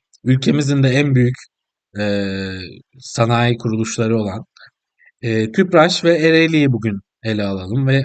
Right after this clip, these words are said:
bir teknik analiz yapalım. Hem teknik analiz yapalım hem de haberleri ve,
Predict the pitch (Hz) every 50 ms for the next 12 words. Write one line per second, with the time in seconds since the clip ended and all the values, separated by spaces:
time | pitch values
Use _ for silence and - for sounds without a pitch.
0 | - 127 139 139 135 - - 139 139 - 135 131 - 107 101 104 101 98 98 98
1 | - - 104 113 127 127 - - - - - - 147 160 165 160 - 240 262 -
2 | - - - 180 175 165 165 165 160 160 160 160 165 175 180 175 170 165 165 160
3 | 156 165 175 170 - _ _ _ - _ _ _ _ - 143 143 139 147 143 147
4 | 147 151 156 160 160 151 147 143 139